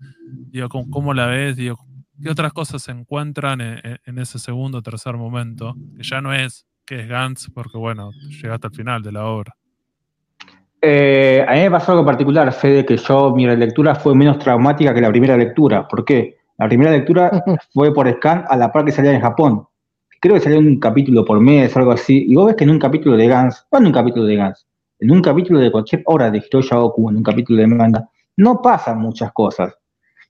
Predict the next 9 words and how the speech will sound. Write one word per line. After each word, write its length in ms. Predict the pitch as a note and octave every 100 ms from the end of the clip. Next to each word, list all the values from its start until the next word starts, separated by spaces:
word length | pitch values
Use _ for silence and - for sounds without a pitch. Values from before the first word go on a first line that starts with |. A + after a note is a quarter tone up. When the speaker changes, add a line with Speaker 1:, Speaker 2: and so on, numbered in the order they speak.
| -
Speaker 2:
Entonces 280 | A#2+ G3+ G#3
vos 120 | F#3+
estuviste 300 | F#3+ F3+ F3+
esperando 340 | D3 C3 A2
mucho 300 | A#2+ G3 G3
tiempo 260 | F3 D3+ G#2+
por 100 | A#2
un 120 | D3+
capítulo 560 | D3+ C#3+ C#3 G#2 F#2+